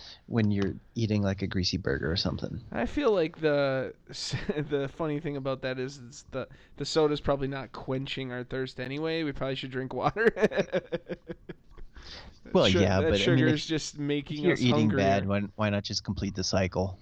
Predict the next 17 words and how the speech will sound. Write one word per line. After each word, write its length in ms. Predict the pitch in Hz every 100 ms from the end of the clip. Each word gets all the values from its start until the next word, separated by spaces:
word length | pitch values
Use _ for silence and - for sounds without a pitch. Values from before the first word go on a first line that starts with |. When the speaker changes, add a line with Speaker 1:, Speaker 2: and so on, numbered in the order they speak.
| -
Speaker 2:
Yeah. 300 | 127 113 123 - - - -
There's 180 | 143 156
nothing 280 | 208 202 156
better 240 | 143 139
than 160 | 135 135
a, 80 | 127 117 - -
a, 200 | 113 90 _ - -
like, 200 | 135 113
a 160 | 117 - - - - - -
ice 240 | 131 -
cold 320 | - 131 123 - -
fountain 340 | 127 82 123
Coke 400 | 127 123 123 -
with 220 | 123 120
a 260 | 117 113 117 123
burger. 460 | 123 120 127 127 - - _ _ _ _ _ - _ _ _ _ - - -
Speaker 1:
Yeah. 380 | 107 104 101